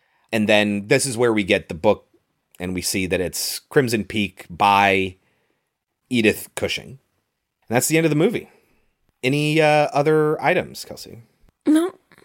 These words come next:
Speaker 2: I think I've said everything. It's, it, it's beautiful, and I love it, and I just wish that it wasn't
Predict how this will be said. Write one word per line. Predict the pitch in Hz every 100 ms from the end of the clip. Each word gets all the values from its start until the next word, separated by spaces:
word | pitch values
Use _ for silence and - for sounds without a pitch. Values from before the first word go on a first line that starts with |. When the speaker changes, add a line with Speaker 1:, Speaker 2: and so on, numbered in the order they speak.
| _ _ -
Speaker 2:
I | 262
think | 285 311
I've | 294
said | 311 294
everything. | 294 330 294 226 220
It's, | 226 - - -
it, | - 220 -
it's | 208 - - _ _ _ 233 240 233 208
beautiful, | 262 302 349 359 - 359 339
and | 330 233 214 208 -
I | 202
love | 202 254 285
it, | 302 285 - -
and | - 233 220
I | 196 202
just | 180 247 240 226 - - _ _ _ _
wish | 247 233 202 233 226 -
that | 233 208
it | 202
wasn't | 208 214 226 226 240 226 - -